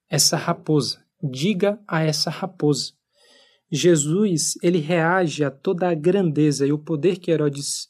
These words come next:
Antipas aparentemente tinha de fazê-lo continuar vivendo ou de matá-lo com completa ignorância e desprezo em relação ao poder de Herodes.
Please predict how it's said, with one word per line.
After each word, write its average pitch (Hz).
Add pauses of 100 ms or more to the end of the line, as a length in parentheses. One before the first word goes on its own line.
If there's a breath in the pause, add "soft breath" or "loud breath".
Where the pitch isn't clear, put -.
Antipas 156
aparentemente 160
tinha 147
de 131
fazê-lo 147
continuar 151
vivendo 127 (440)
ou 156
de 143
matá-lo 160 (640)
com 214
completa 196
ignorância 170
e 160
desprezo 160
em 117
relação 139 (440)
ao 151
poder 147
de 127
Herodes. -